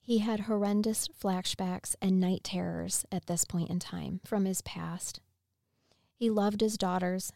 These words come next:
but he says in his words that he was selfish and spent a lot of time away. Lucy being home with the kids all the time grew old for her too.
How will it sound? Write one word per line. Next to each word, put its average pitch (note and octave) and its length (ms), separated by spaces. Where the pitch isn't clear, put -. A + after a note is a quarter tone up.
but G3 120
he G3 260
says F#3+ 340
in F3+ 100
his G3 200
words F#3 320
that - 140
he F#3+ 120
was F3+ 160
selfish F#3+ 640
and F#3+ 140
spent F#3+ 220
a F#3+ 40
lot F#3+ 200
of F#3 60
time F#3+ 260
away. F#3 380
Lucy A3+ 340
being G#3 240
home G3 220
with G3 100
the - 80
kids G#3 320
all F#3+ 120
the F#3 80
time F#3 360
grew G3 260
old A#3+ 240
for A#3+ 180
her A#3 160
too. F#3 440